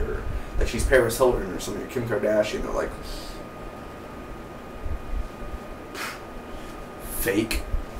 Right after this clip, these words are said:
You know, just sort of that. And basically, I love how Tex, he doesn't know much of anything, of the whole thing that's going on, but he's like,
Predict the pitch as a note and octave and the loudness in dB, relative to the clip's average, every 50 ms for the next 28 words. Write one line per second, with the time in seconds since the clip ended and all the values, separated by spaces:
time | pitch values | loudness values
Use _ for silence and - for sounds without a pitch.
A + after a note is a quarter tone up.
0 | - A2 A#2+ A#2+ A#2 A2+ G#2+ A2 - - - B2 A#2+ A2+ A2 A2+ A2 A2 G#2+ - | 2 6 8 10 10 10 8 8 6 8 10 10 10 12 12 12 12 10 10 8
1 | - - - - - - - - - B2+ C3+ C#3+ D3+ D3+ D3 - - - - - | 6 6 4 4 4 6 8 8 10 12 12 12 12 10 10 8 8 8 8 12
2 | - E3 E3+ - - E3 - F3+ E3+ D#3+ D#3 E3 E3+ E3+ E3+ D#3+ - - - - | 12 12 12 12 12 10 10 10 10 12 12 12 10 10 8 6 6 4 4 4
3 | C3+ C3+ C3 - - - - - - - - - - - E3 E3 - - F#3+ F#3+ | 4 4 4 4 0 -4 -4 -4 -4 -2 2 6 8 10 10 12 12 12 12 10
4 | F3+ E3 D3+ D#3 D#3+ D#3 - D3+ D3 C#3 C3 B2 B2+ C#3 C#3+ C#3+ E3 E3+ E3 E3+ | 10 10 12 10 10 8 8 8 8 10 10 10 10 10 8 8 8 8 10 10
5 | E3+ E3+ C#3 C3+ C3 - B2 B2 A#2 - C3+ C#3 C#3 D3 C3+ C#3 C3 C3 - C3+ | 10 8 8 6 8 8 8 6 6 6 6 6 8 8 8 8 6 4 4 4
6 | C3+ C3+ C3 C3 C#3 C3+ - A#2+ B2 A#2+ - - - - - - | 4 6 6 6 6 6 6 6 8 8 10 10 8 8 6 4